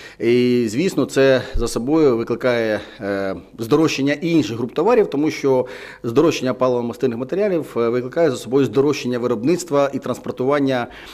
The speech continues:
інших видів товарів. А, е, ще зважаючи на те, що, е, у нас дуже велика частина,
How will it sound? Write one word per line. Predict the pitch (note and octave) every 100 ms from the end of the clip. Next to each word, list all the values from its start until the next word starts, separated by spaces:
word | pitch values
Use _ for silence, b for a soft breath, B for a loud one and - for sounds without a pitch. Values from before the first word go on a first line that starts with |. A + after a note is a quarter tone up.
| B
інших | D#3+ D3+ C3 A#2
видів | B2+ B2
товарів. | F#3 A#3 A#3 G3+ -
А, | C#3 C#3+ C#3 C3 B
е, | A#2+ A#2+ A#2+ A2+
ще | - C#3+
зважаючи | B2+ C#3 C3 B2+
на | B2+
те, | C3+ B2+
що, | - A#2+ A#2+ - B B B
е, | A2+ A2+ A2
у | A2+
нас | B2+ B2+ - A#2+
дуже | C3 B2 C3
велика | B2+ C3+ C3+ B2 A2+
частина, | - - C#3 B2 A#2 G#2+